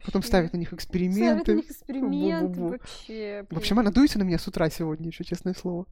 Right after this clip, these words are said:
Speaker 1: Ну, конечно, позвал какого-то мужика, чтобы он мне что-то рассказывал. Я только проснулась и вообще есть хотела, ещё кофе мне не сделали.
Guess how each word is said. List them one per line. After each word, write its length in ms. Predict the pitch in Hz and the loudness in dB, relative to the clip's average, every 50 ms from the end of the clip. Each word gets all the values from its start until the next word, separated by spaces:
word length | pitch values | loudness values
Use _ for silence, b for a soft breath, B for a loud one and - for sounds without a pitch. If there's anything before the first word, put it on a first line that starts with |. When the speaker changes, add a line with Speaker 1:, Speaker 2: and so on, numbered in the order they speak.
| - - - - - _ _ - | -16 -20 -20 -20 -20 _ _ -8
Speaker 1:
Ну, 100 | 277 294 | -8 -6
конечно, 460 | - 359 349 320 339 349 370 - 349 302 | -4 -2 -2 -2 -2 -2 -4 -6 -6 -6
позвал 320 | 320 285 269 262 302 349 | -6 -2 0 0 0 2
какого-то 540 | - - - - 294 277 254 254 - - 262 247 | 0 -2 -2 -2 -4 -4 -4 -8 -8 -8 -6 -6
мужика, 540 | 254 269 247 269 269 - 269 262 277 302 | -6 -6 -8 -10 -10 -6 -4 -2 -2 -2
чтобы 240 | 294 - 254 233 254 | -4 -6 -10 -8 -8
он 80 | 240 233 | -6 -6
мне 100 | 233 233 - | -8 -10 -12
что-то 180 | - - - 233 | -12 -10 -8 -8
рассказывал. 580 | 240 240 - - - 220 226 226 233 220 226 226 | -8 -8 -8 -6 -6 -4 -4 -6 -8 -10 -8 -6
Я 120 | 233 247 | -6 -6
только 200 | 247 269 254 277 | -6 -6 -8 -8
проснулась 600 | 254 - 269 262 - 285 277 285 285 277 269 - | -6 -6 -8 -6 -6 -8 -6 -6 -6 -6 -8 -10
и 40 | 254 | -12
вообще 280 | 214 220 - - - 226 | -12 -12 -14 -14 -14 -12
есть 280 | 214 220 233 233 - - | -10 -10 -10 -12 -10 -12
хотела, 360 | - 208 - - 220 208 214 | -12 -14 -12 -12 -12 -12 -12
ещё 180 | 220 - - 233 | -12 -14 -16 -10
кофе 300 | - 247 254 247 - 233 | -8 -8 -8 -8 -10 -12
мне 140 | 214 214 208 | -12 -12 -14
не 100 | 202 208 | -16 -18
сделали. 400 | - - - 214 214 220 220 | -10 -8 -6 -6 -6 -8 -12